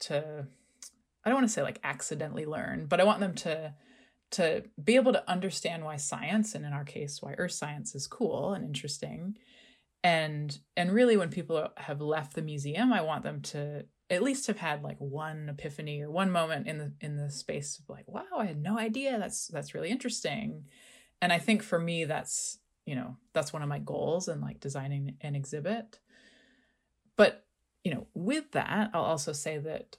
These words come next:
our work in the museum is, is really important to inspire this next generation of scientists who are hopefully going to become scientists. And, and I think,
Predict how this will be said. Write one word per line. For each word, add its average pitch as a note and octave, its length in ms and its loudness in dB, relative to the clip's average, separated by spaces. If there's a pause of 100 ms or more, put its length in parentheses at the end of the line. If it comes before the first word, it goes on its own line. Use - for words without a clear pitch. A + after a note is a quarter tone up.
(160)
our F3 200 6
work E3 220 2
in D#3 60 -6
the D3 80 -2
museum C#3+ 800 -4 (180)
is, D3+ 380 -2
is D#3+ 200 -4
really E4+ 220 0
important G#3+ 580 2
to - 160 -2
inspire D3+ 1120 -2 (380)
this D3+ 240 -4
next D#3+ 300 -2
generation D3+ 880 -6
of C#3+ 400 -6 (240)
scientists - 1000 -2 (320)
who E3 120 -4
are D3 340 -4 (640)
hopefully F3 320 0
going D#3 180 -4
to C#3+ 100 -12
become D3+ 440 -8
scientists. - 840 -8 (1080)
And, F#3+ 360 4
and F#3+ 120 4
I F#3+ 60 6
think, A3+ 520 2